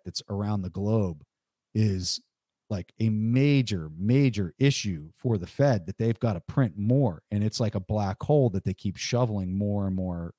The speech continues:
fiat into. I, I had a person once explain it to me like this, and I like this analogy. Um, imagine making a fire like, that's kinda small, and you're adding some wood to it. But then you have,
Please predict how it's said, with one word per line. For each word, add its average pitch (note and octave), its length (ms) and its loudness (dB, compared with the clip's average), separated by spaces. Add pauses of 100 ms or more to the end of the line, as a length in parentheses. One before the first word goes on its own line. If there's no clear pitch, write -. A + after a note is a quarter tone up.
(100)
fiat F#2 320 2
into. G#2 380 0 (480)
I, D3 180 0
I C#3+ 120 2
had F3 160 4
a D#3+ 40 0
person D#3 380 0
once C3+ 180 0
explain B2 340 0
it A2+ 100 0
to - 80 0
me A2 100 0
like G2+ 200 -6
this, A2 360 0 (680)
and A#2+ 80 0
I A#2+ 60 2
like C3+ 240 0
this C3+ 140 2
analogy. A2 680 0 (500)
Um, A2 420 0 (100)
imagine D#3+ 440 4
making C#3+ 300 4
a A#2 60 4
fire F#2 600 -2 (640)
like, G#2+ 340 2 (160)
that's G#2+ 380 -2 (100)
kinda B2 220 2
small, F2 640 -2
and G#2+ 120 0
you're G2+ 140 -2
adding G2+ 220 -2
some G2+ 180 0
wood F#2+ 260 -2
to E2+ 200 -4
it. D#2+ 140 -8 (580)
But B2+ 100 2
then D#3 380 2
you C3 140 0
have, B2+ 220 2